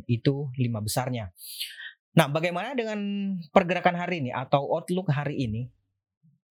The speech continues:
Nah, kalau kita lihat di sini, memang kemarin, nah, seperti tadi,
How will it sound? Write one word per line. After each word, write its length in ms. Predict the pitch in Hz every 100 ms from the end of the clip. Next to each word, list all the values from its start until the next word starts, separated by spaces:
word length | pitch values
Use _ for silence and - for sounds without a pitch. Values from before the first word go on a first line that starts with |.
| _ _
Nah, 160 | 127 98 -
kalau 400 | 147 156 190 202
kita 240 | 196 175
lihat 160 | 170 160
di 80 | 156
sini, 320 | 165 123 131
memang 720 | 131 120 120 131 175 160 190
kemarin, 640 | 156 127 117 123 151 160 - - - - _ -
nah, 80 | 127
seperti 240 | 143 151
tadi, 220 | 175 175